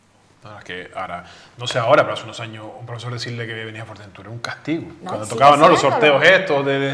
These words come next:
Speaker 1: de
Speaker 2: Y sigue siéndolo. Y
Speaker 1: Sí,
Speaker 2: tú te
Speaker 1: digo.
Speaker 2: sientas con un profesor Y a mí me da pena de corazón porque tuvimos un caso concreto hace poco que me decía, "Grimi, ponte en mi situación, yo me voy porque yo tengo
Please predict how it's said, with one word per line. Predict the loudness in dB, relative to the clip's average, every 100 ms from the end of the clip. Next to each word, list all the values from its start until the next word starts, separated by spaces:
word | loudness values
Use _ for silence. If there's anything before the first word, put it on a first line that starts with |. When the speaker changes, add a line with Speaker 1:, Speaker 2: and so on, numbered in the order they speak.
| -6
Speaker 1:
de | -10 -12
Speaker 2:
Y |
sigue | -12 -10 -10
siéndolo. | -10 -12 -8 -6 -8
Y | -10
Speaker 1:
Sí, | -10
Speaker 2:
tú | -6
te | -4
Speaker 1:
digo. |
Speaker 2:
sientas | -4 -6 -6
con | -6 -8
un |
profesor | -8 -10 -10 -12 -10 -10 -12 -20 _ _
Y | -14
a |
mí | -12 -10
me | -4
da | -4 -4 -6
pena | -4 -4 -4
de | -4
corazón | -6 -8 -10 -12 -10
porque | -10 -10
tuvimos | -12 -14 -12 -12
un | -8
caso | -8 -6 -6
concreto | -6 -8 -10 -12
hace | -14 -16
poco | -14 -12 -14 -16 -20 -20 _
que | -12
me | -8
decía, | -10 -10 -12 -12 -14 -20
"Grimi, | -16 -16
ponte | -14 -16 -14
en | -16
mi | -16
situación, | -14 -14 -14 -14 -16
yo | -14
me | -14 -14
voy | -14
porque | -14 -14
yo | -16
tengo | -16 -16